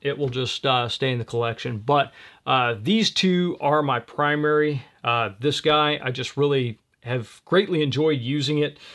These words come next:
Um, we do have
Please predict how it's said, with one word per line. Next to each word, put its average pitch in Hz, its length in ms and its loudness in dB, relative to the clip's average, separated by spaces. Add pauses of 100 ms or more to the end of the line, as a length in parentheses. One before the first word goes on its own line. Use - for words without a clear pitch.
(340)
Um, 110 440 -6
we 127 260 -4
do 208 400 2
have 196 680 0